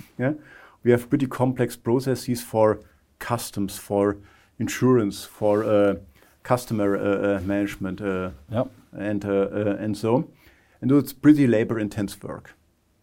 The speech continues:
Speaker 1: It's also asset heavy beyond the planes. It requires a lot of infrastructure for warehousing and storage and so on.
Speaker 2: Mm-hmm.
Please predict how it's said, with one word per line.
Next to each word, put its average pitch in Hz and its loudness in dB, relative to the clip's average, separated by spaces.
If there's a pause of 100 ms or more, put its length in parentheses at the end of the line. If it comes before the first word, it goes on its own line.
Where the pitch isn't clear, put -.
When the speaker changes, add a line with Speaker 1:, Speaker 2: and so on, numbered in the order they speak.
(140)
Speaker 1:
It's 120 -6
also 135 4 (100)
asset 127 0
heavy 139 2 (560)
beyond 120 2 (560)
the 113 0 (260)
planes. 120 -2 (140)
It 104 -10
requires 110 -2
a 104 -8
lot 110 -2
of 104 -4 (300)
infrastructure 135 0
for 113 -2
warehousing 127 2
and 104 -4
storage 147 -4
and 151 -4
so 165 0
on. 247 2
Speaker 2:
Mm-hmm. - -6